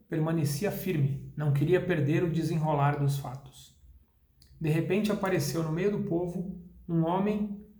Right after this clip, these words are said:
curtido no uísque e na vodka, chamado Bartolomeu. Era mais um ser humano com cicatrizes ocultas, embora fosse extremamente bem-humorado,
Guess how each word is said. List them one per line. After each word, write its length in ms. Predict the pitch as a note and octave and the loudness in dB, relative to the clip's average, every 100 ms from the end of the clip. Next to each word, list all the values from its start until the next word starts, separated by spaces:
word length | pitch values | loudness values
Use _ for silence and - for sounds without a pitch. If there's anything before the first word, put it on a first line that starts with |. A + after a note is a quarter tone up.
| _ _ | _ _
curtido 580 | - F#3+ - - A#3 A#3 | 0 0 0 0 2 4
no 260 | A3 F#3 | 4 2
uísque 720 | F3+ F3+ - - G#3 - - - | 0 0 -2 -4 -6 -8 -10 -8
e 120 | F3+ | -2
na 120 | F#3 | 0
vodka, 800 | D3+ C3+ D3 B2+ A2+ - - - - - _ _ | 2 2 2 0 -6 -10 -14 -16 -20 -20 _ _
chamado 540 | - - C#3+ D3+ F3 D#3+ | -12 -2 4 4 4 4
Bartolomeu. 880 | C#3 F#3 - F#3+ F#3+ C3+ - - - - - - _ _ _ _ - _ _ _ _ _ _ _ _ _ _ - - _ _ _ - | 4 4 2 0 2 0 -2 -6 -16 -20 -20 -20 _ _ _ _ -20 _ _ _ _ _ _ _ _ _ _ -20 -20 _ _ _ 0
Era 200 | D#3+ E3 | 4 6
mais 320 | E3+ A#3+ G#3 | 4 4 2
um 100 | G#3 | 0
ser 180 | - G3+ | 2 2
humano 280 | F3 F3+ F3+ | 2 2 0
com 180 | F3+ | -2
cicatrizes 840 | D#3 F#3 F3+ D3+ E3+ F#3 E3+ E3 E3 | -2 -4 -2 -2 -2 -2 -2 -2 -2
ocultas, 960 | D#3+ - E3 D3+ C#3 C#3 - - - - - - - _ - | -2 -2 -2 -2 -4 -6 -10 -16 -20 -20 -20 -20 -20 _ 2
embora 380 | C#3+ D3+ F#3 | 6 8 6
fosse 340 | - F3+ F3 F3+ | 2 -4 -4 -6
extremamente 680 | - F#3+ G3+ D#3+ F#3 F#3 | -4 -2 -2 -2 -2 -2
bem-humorado, 680 | E3+ F3 F3+ F#3+ D3 B2+ A2+ | -2 -2 -2 -2 0 -2 -6